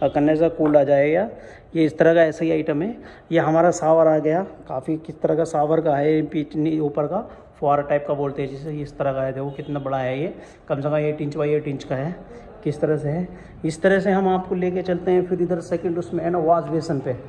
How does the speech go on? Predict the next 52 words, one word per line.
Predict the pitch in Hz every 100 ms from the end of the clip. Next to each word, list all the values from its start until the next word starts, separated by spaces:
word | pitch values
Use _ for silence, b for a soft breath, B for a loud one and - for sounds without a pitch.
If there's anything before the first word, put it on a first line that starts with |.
| B B -
वॉश | 139 170 170
बेसिन | 180 175 180
है | 170
हमारा | 165 170 175
किस | 175 160
तरह | - 170
का, | 165 180
सब | 190 160
range | 165 165
का | 165
है। | 156
आप | 160
देख | 151 156
सके | - 147 160 156
कितना, | 156 147 156 160 160 B B 156
आ, | 147 147 135 139
अलग | 143 151
ही | 156
color | 151 151 143 143
का | 156
है, | 139 147
बिल्कुल | 143 151 151
बहुत | 139 143 156 170
रफ | 156 151 -
color | 151 151
type | 151 143 -
का |
है | 147 143 208 - B B B B B -
और | 135 143
ख़ूबसूरत | - 151 - 151 151
भी | 147 156
है | 160
देखने | 156 147 151
में। | 160 165
आपके | 151 - 156
range | 151 143
भी | 147
देख | 151 147
सकते | 147 143 156
हैं |
आप | 147 156
कितना | - 156 147
है, | 160
सेवन | 170 139 147
थाउजेंड | 143 151 156
सिक्स | - -
हंड्रेड | 139 165 170
फ़ोर्टी | 160 139
फ़ाइव | - 139
रुपीज़ | 139 160
प्राइस | 151 147 139
इसका। | 143 - 233